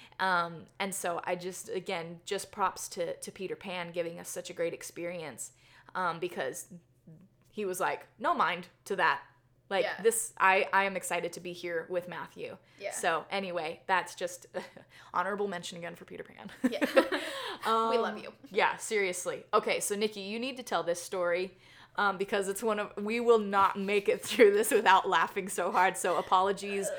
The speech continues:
Speaker 1: for the next fifteen minutes of laughter. I'm just kidding. It won't take that long to tell the story,
Speaker 2: Well,
Speaker 1: but
Speaker 2: at least set it up as to
Speaker 1: Okay,
Speaker 2: where, where
Speaker 1: so we are, a lot of these are actually at Disney World,
Speaker 2: I
Speaker 1: which is,
Speaker 2: know.
Speaker 1: which is really
Speaker 2: We
Speaker 1: interesting.
Speaker 2: need to get some more,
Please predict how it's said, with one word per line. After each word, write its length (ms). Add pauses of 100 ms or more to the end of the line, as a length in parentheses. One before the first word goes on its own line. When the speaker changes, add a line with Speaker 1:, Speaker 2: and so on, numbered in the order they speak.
(180)
Speaker 1:
for 100
the 80
next 440
fifteen 500
minutes 300
of 120
laughter. 600
I'm 340
just 140
kidding. 180
It 60
won't 160
take 140
that 240
long 160
to 80
tell 160
the 80
story, 400
Speaker 2:
Well, 260
Speaker 1:
but 20
Speaker 2:
at 140
least 160
set 160
it 140
up 200 (140)
as 300
to 100
Speaker 1:
Okay, 120
Speaker 2:
where, 360
where 140
Speaker 1:
so 360
we 200
are, 300 (100)
a 80
lot 220
of 60
these 200
are 40
actually 320
at 200
Disney 320
World, 280
Speaker 2:
I 40
Speaker 1:
which 100
is, 80
Speaker 2:
know. 460
Speaker 1:
which 180
is 100
really 200
Speaker 2:
We 80
Speaker 1:
interesting. 400 (140)
Speaker 2:
need 60
to 220 (160)
get 260
some 160
more, 360